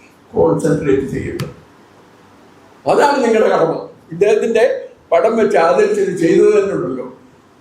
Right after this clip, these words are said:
എനിക്കറിയില്ല, ഒരു നിമിത്തം എന്ന് ഞാൻ പറയുള്ളൂ. ഒരു നിമിത്തം ഞാൻ എല്ലാത്തിലും കാണാറുണ്ട്. ആ നിമിത്തം എന്താണെന്ന് വെച്ചാൽ അദ്ദേഹം അന്നത്തെ ലിമിറ്റഡ് ആയിട്ടുള്ള സിറ്റുവേഷൻ ഉള്ളപ്പോൾ, അക്ഷരാഭ്യാസം ഉള്ളപ്പോൾ,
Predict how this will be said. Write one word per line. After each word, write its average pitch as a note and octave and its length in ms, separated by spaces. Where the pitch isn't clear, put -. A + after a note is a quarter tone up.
എനിക്കറിയില്ല, G3 420
ഒരു - 180
നിമിത്തം E3+ 520
എന്ന് A3 140
ഞാൻ E3 220
പറയുള്ളൂ. C3 460
ഒരു D#3+ 140
നിമിത്തം G3 380
ഞാൻ G#3+ 100
എല്ലാത്തിലും G3+ 580
കാണാറുണ്ട്. C3+ 500
ആ A#3+ 220
നിമിത്തം A#3 320
എന്താണെന്ന് E3 260
വെച്ചാൽ - 240
അദ്ദേഹം B3 800
അന്നത്തെ G#3 380
ലിമിറ്റഡ് A#3+ 680
ആയിട്ടുള്ള G3 760
സിറ്റുവേഷൻ F3 480
ഉള്ളപ്പോൾ, B2 520
അക്ഷരാഭ്യാസം F#3+ 680
ഉള്ളപ്പോൾ, - 500